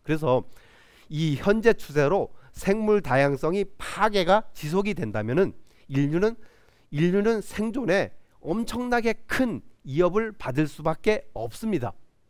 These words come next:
저희가 생물 다양성 얘기를 할 때 가장 많이 얘기하는 게 이제 숲, 숲에, 숲이란 얘기를 많이 하죠.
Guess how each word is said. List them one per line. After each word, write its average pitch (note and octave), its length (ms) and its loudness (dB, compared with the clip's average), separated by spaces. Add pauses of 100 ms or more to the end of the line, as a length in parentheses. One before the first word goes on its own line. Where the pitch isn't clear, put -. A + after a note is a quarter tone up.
(1400)
저희가 F3+ 560 6 (180)
생물 A#3+ 440 2
다양성 F3+ 560 2
얘기를 C3+ 260 2
할 B2 120 2
때 A#3+ 300 2
가장 F#3+ 480 2
많이 C#3 460 0
얘기하는 C3+ 440 2
게 C#3+ 140 -2
이제 G#2 200 -6
숲, - 260 -8 (640)
숲에, B3+ 420 -2
숲이란 A#3+ 480 2
얘기를 D3+ 220 0
많이 B2 260 0
하죠. A#2+ 380 0